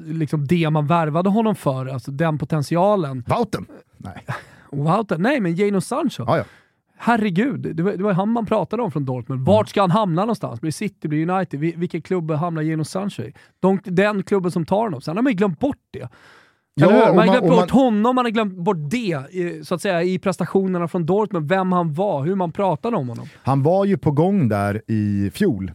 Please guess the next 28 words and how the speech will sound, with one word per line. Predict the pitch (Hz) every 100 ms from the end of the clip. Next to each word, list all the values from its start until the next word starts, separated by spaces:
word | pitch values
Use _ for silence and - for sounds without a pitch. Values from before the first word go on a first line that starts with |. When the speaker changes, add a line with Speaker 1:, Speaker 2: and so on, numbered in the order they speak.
| -
Speaker 2:
när, | 110 123 113 107 101
eh, | 101 98 95 95 95 95 104 113
United | 107 107
gjorde | 107 101
sig | 120
av | 123
med | 117
Ole | 104
Gunnar | 101 95
Solskjær, | 113 95 - 135 104 101
eh, | 101 98 95
och, | 104 - -
eh, | 101 95 98
Michael | 104 110 127 120 120
Carrick | - 156 151 123
först | 165 -
tog | 156 117
över, | 98 98
sen | 87 117 107
Ralf | 101 98 147
Rangnick. | 156 92
Då | 110
trodde | 147 147 107
jag |
att | 101
nu | 160 147
kommer | 123 113 98
liksom | 92 92